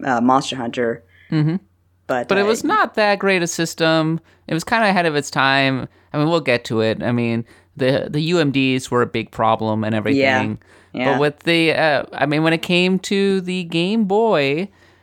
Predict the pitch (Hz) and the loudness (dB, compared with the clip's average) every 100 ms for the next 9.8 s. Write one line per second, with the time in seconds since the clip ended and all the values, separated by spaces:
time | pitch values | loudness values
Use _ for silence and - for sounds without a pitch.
0 | - 180 165 156 147 - - 165 143 - | -6 0 2 2 0 -2 -2 0 0 -2
1 | 143 131 147 175 170 160 170 180 190 - | 0 2 2 0 0 2 2 0 -4 -4
2 | 123 190 - _ _ _ - 131 131 147 | -2 -2 -4 _ _ _ -2 0 2 2
3 | 147 139 - 143 139 135 135 - - 175 | 2 0 -2 -2 0 0 -4 -12 -8 -2
4 | 170 143 139 196 - - _ _ _ 143 | -2 -2 -2 -2 -8 -20 _ _ _ -2
5 | 139 135 139 151 - 151 135 135 127 135 | 0 0 -2 -6 -6 -2 0 0 0 0
6 | 135 113 107 160 - - - _ _ 143 | 2 2 0 -2 -6 -10 -16 _ _ -8
7 | 147 139 - 156 156 151 165 143 139 131 | -4 -6 -2 -2 -2 -2 0 2 2 0
8 | 131 135 143 - 113 147 180 156 123 113 | 0 -2 -4 -2 -2 0 -4 -4 -4 -4
9 | - 120 120 - - 101 123 175 | -6 -8 -8 -10 -8 -4 -4 -6